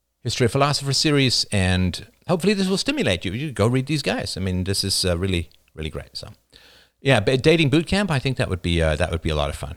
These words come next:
and I think, I think it could be quite, uh, quite helpful.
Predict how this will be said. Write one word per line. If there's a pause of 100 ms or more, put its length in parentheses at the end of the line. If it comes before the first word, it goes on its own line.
and
I
think,
I
think
it
could
be
quite, (720)
uh,
quite
helpful.